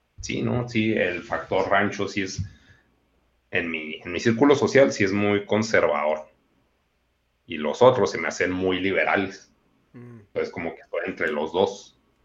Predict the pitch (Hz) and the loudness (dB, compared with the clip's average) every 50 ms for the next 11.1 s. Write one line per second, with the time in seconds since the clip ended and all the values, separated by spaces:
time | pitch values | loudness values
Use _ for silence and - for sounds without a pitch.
0 | _ _ _ _ _ _ _ 80 78 76 76 76 78 80 78 78 78 78 78 78 | _ _ _ _ _ _ _ -8 -8 -6 -8 -6 -6 -6 -6 -4 -4 -4 -4 -4
1 | 78 - 78 - - 80 76 78 - 80 78 76 - - 156 - - - _ _ | -4 -6 -12 -8 -6 -6 -4 -4 -4 -6 -6 -6 -4 -4 -4 -6 -6 -10 _ _
2 | _ _ _ _ _ _ _ - 82 78 73 76 - 80 80 73 - - 85 82 | _ _ _ _ _ _ _ -8 -4 -4 -4 -4 -2 -2 -2 -2 -2 -4 -4 -2
3 | 80 80 78 - - 78 - - 80 80 78 - - - 82 - 127 151 151 143 | -2 -4 -4 -6 -10 -12 -6 -2 0 0 0 0 -4 -8 -2 2 4 4 4 4
4 | 135 - - - - 117 110 117 127 123 120 110 - - - - - _ _ _ | 2 -2 -6 -4 -4 -2 2 4 4 4 6 4 2 2 0 -4 -10 _ _ _
5 | _ _ _ _ _ - 104 104 107 113 117 127 143 147 156 165 175 - - 123 | _ _ _ _ _ 0 2 2 4 4 4 6 8 8 8 8 8 4 4 2
6 | 107 104 - - - 110 101 90 - 113 113 120 127 127 123 127 127 139 143 - | 2 2 0 0 0 0 0 2 4 6 8 8 8 8 6 6 6 6 4 4
7 | - 117 - 110 95 90 82 - - 85 76 82 85 82 85 92 98 101 95 90 | 2 -2 -2 -2 -4 -6 -6 -4 -2 -2 -2 0 0 2 4 6 6 6 6 4
8 | 90 98 110 120 123 120 113 110 98 98 101 95 - 104 101 95 98 101 127 139 | 2 2 2 2 2 2 0 0 0 0 -2 -2 -2 -6 -4 -2 -2 -2 -2 -4
9 | 131 127 120 92 - - _ 120 143 175 185 185 381 381 - - _ _ - - | -6 -6 -6 -8 -8 -6 _ 0 0 2 2 2 0 0 -2 -6 _ _ -16 -14
10 | - - 101 98 95 98 98 - - 90 87 - 110 113 117 113 113 117 120 117 | -12 -8 -4 -4 -4 -4 -6 -6 -4 -4 -4 -2 -2 -2 -2 -2 0 -2 -2 -2
11 | 117 | -2